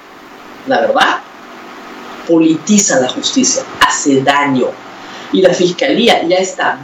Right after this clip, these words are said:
bien dañada, pero bien dañada, la fiscal de la Nación perseguida por el Congreso justamente por la politización de la justicia.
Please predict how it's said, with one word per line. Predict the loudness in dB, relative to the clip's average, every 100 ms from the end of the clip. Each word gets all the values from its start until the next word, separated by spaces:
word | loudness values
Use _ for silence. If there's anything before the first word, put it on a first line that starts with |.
| 2
bien | 4 6 6 4 -2 -6 -10
dañada, | -8 -6 -2 0 0 -4 -12 _ _ _
pero | -2 -2 -2
bien | -2 0 2 2
dañada, | 2 2 2 2 0 -2 -10 -6
la | -2
fiscal | 0 0 0 2
de | 4
la | 2
Nación | 2 0 -2 -8 -2
perseguida | 0 4 2 2 2 2 4 4 4 2 0 -4 -8 0
por | 2
el | 4
Congreso | 4 4 4 2 0 -4 0
justamente | 4 4 2 0 0 2 0
por | 0 0
la | 0
politización | 0 2 4 2 2 0 0 2 4 2 0 -16 -8 2
de | 4 4 0
la | -2 -2
justicia. | -4 2 2 2 -4